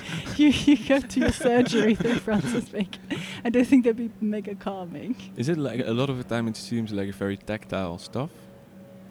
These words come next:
Speaker 1: My work or hospital?
Speaker 2: Hospital work. Your work also, actually.
Speaker 1: Uh, I, I can't, I actually, like, I'm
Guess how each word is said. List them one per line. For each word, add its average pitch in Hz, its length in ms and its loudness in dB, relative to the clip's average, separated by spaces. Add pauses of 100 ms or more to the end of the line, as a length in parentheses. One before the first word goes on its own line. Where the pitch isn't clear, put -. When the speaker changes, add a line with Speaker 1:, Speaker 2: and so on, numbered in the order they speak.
(160)
Speaker 1:
My 214 180 0
work 214 340 -2
or 240 320 0
hospital? 214 480 -8
Speaker 2:
Hospital 92 540 -8
work. 85 320 -10
Your 135 200 2
work 104 240 -2
also, 85 360 -10
actually. 110 320 -12 (300)
Speaker 1:
Uh, 214 1120 -6 (160)
I, 240 180 -6
I 233 80 0
can't, 269 500 0
I 233 80 -2
actually, 233 480 -2
like, 190 200 -4
I'm 208 320 -6